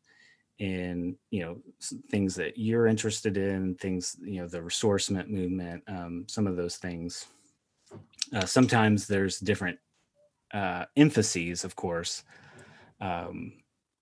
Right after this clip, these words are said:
but as I said, I think we talked about a few minutes ago,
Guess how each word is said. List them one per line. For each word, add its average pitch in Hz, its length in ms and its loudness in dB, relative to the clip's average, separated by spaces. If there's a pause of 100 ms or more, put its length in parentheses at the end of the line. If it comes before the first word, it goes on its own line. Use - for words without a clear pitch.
(680)
but 98 320 0 (920)
as 107 180 0
I 110 40 6
said, 104 340 2
I 107 80 -2
think 117 200 6
we 110 80 6
talked 101 240 4
about 92 280 0
a 95 60 -8
few 98 160 0
minutes 95 280 2
ago, 82 320 -2